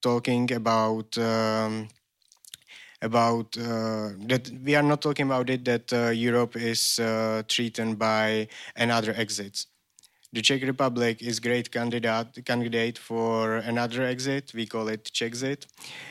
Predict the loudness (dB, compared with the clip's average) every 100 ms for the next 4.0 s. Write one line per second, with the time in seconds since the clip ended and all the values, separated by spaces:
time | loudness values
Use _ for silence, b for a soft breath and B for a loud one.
0 | B -16 -10 -2 2 2 2 0 -2 -2
1 | 0 0 0 0 4 4 2 0 2 4
2 | 4 2 0 0 0 0 -2 -2 -2 -2
3 | 0 0 0 -2 -4 -2 0 0 -2